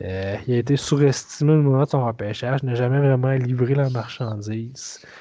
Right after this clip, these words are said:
Euh, Marcus Johansson, écoute, tant qu'à ça,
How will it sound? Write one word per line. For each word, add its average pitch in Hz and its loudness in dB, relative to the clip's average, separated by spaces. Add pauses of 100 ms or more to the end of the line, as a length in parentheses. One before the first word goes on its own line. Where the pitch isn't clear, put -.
(360)
Euh, 120 2
Marcus 151 -2
Johansson, 123 -4 (140)
écoute, 107 -20 (140)
tant 135 -10
qu'à 107 -14
ça, 117 -12